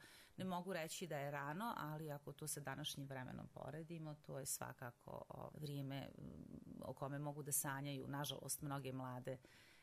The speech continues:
e, djevojke da stanu na scenu u tim godinama, jer je hiperprodukcija dobrih pjevača, velikih glasova i tako dalje i to je sve teže i teže. Tako je počeo taj neki put, znači, na sceni Beogradske opere, gdje ja ostajem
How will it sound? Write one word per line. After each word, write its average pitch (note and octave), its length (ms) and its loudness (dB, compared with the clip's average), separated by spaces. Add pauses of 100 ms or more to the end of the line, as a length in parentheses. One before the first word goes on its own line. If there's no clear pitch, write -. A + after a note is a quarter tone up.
e, C#3 260 2
djevojke C#3+ 500 0
da C#3 100 0
stanu C#3 280 2
na C3 100 0
scenu C#3 280 2
u B2+ 40 -4
tim C3+ 200 -2
godinama, D3+ 500 0
jer C#3+ 240 -2
je B2+ 280 -2 (260)
hiperprodukcija C3 880 -2
dobrih C3+ 380 0
pjevača, C#3 460 0
velikih - 680 -8 (300)
glasova C#3+ 520 6
i C3 60 -2
tako C3+ 260 -2
dalje C#3 360 0
i D3 40 -4
to - 160 -2
je C#3 60 2
sve C3+ 180 4
teže B2+ 280 -4
i C3 60 -4
teže. - 320 -6 (500)
Tako - 240 -2
je C4 60 0
počeo G#3+ 420 0
taj D3 160 2
neki C#3 280 -4
put, F#3+ 280 -2
znači, E3 320 0
na D#3 80 4
sceni D3 280 2
Beogradske C3+ 540 0
opere, F#3 340 0
gdje D#3 220 0
ja C#3+ 200 2
ostajem D3 540 2